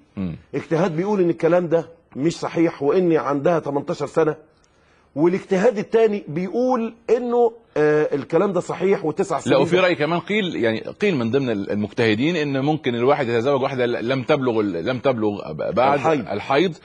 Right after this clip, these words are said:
Speaker 1: وينتظر لغاية ما تبلغ الحيض،
Speaker 2: ما هو
Speaker 1: يعني.
Speaker 2: ده برضو
Speaker 1: وقال لك ده مرتبط ب-، ب-،
Speaker 2: من
Speaker 1: بس-،
Speaker 2: سخافات
Speaker 1: بسمانة أو نحافة الجسد، يعني.
Speaker 2: من سخافات الاستدلال
Speaker 1: آه.
Speaker 2: اللي استدل بيها سين أو صاد بقى، مش عاوزين نذكر أسماء.
Speaker 1: أيوة.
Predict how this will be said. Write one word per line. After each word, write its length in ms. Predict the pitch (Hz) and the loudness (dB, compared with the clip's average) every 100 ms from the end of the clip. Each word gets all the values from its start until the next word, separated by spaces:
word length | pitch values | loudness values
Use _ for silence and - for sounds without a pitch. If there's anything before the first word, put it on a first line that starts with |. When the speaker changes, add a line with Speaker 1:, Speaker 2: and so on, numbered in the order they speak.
| - - | -20 -6
Speaker 1:
وينتظر 400 | 113 131 190 165 | -2 0 2 2
لغاية 180 | 147 147 | 2 0
ما 60 | 143 | 0
تبلغ 240 | 160 143 | -2 -2
الحيض، 300 | 135 185 92 | -2 -4 -2
Speaker 2:
ما 100 | 139 | 0
هو 40 | |
Speaker 1:
يعني. 100 | 135 165 | 0 2
Speaker 2:
ده 80 | |
برضو 240 | 208 220 175 | 2 2 2
Speaker 1:
وقال 140 | 156 | 4
لك 100 | 160 | 4
ده 80 | 160 | 2
مرتبط 300 | 160 151 165 | 0 0 0
ب-، 180 | 135 120 | 0 -2
ب-، 40 | |
Speaker 2:
من 160 | 123 170 | 0 0
Speaker 1:
بس-، 180 | 120 170 | 0 -2
Speaker 2:
سخافات 360 | 131 165 131 | 0 0 2
Speaker 1:
بسمانة 480 | 147 139 147 160 156 | 2 2 2 0 -2
أو 100 | 123 | -2
نحافة 320 | 123 127 156 131 | -4 -2 -2 -2
الجسد، 500 | 120 160 156 80 151 | -4 -2 -2 -6 -6
يعني. 160 | 135 | -2
Speaker 2:
من 140 | 156 160 | -2 0
سخافات 600 | 175 - 220 220 226 165 | -2 0 0 2 0 0
الاستدلال 640 | 156 - 127 117 147 127 104 - - | -8 -8 -8 -2 0 -2 -8 -12 -4
Speaker 1:
آه. 40 | |
Speaker 2:
اللي 140 | 123 120 | -2 -2
استدل 480 | - 123 160 151 | -4 -2 0 0
بيها 280 | 139 156 139 | -2 -2 -2
سين 340 | 120 160 156 131 | -2 -2 -2 0
أو 120 | 117 | -4
صاد 240 | - 147 123 | -2 -2 0
بقى، 280 | 143 127 104 | 0 -2 -6
مش 140 | 104 | -6
عاوزين 300 | 113 117 139 | -4 -2 -2
نذكر 300 | 131 - 135 | -4 -4 -6
أسماء. 340 | - 139 156 - | -6 -4 -4 -4
Speaker 1:
أيوة. 140 | 82 | -10